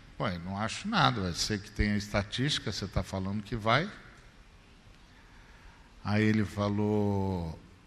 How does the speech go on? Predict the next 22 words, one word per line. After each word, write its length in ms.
"Me 200
responde 500
uma 160
pergunta, 560
quando 240
vocês 540
forem 600
a 80
maioria 560
dos 200
brasileiros, 1080
como 280
é 40
que 160
vai 200
ser 260
a 80
ética 500
do 160
Brasil?" 480
Falei: 440
"Xi, 500